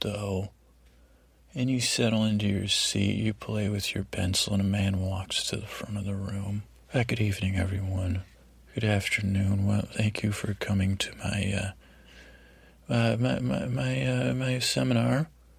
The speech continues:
Welcome. Welcome, everyone, to this session." Now, I, uh, my name is Bertrand Red Swirl the third. It's, uh,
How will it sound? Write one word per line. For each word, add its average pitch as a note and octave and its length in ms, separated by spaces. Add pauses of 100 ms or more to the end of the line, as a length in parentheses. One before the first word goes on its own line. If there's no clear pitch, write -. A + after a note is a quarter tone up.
(380)
Welcome. B2+ 580 (920)
Welcome, B2 360
everyone, G2 760 (1000)
to G2+ 280
this G2 220
session." G2+ 600
Now, G2+ 260
I, A#2+ 540 (260)
uh, A2+ 180
my B2+ 140
name A#2+ 160
is G2+ 140
Bertrand G2 680
Red G2 240
Swirl G2+ 420
the G2 140
third. G2 720 (1200)
It's, G#2+ 340
uh, G2+ 260